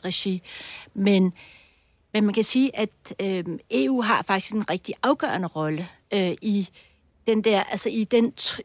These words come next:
det trusselsbillede, som, som, som Putins styre har. Fordi, øh, man kan sige, meget startede jo med, med beslutningen om, øh,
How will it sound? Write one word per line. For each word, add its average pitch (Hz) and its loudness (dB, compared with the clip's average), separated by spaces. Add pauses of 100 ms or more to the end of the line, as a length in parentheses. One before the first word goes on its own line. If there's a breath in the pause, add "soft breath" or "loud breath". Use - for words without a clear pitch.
det 233 0
trusselsbillede, 202 0
som, 196 -2 (380)
som, 185 0 (100)
som 208 -2
Putins - -2
styre 233 2
har. 170 -4 (420 loud breath)
Fordi, 220 -4
øh, 175 -2 (120)
man 196 -4
kan 196 -8
sige, 220 0
meget 208 4
startede 220 2
jo 208 0
med, 180 -2 (420 loud breath)
med 196 -4
beslutningen 226 -2
om, 196 0 (520 soft breath)
øh, 175 0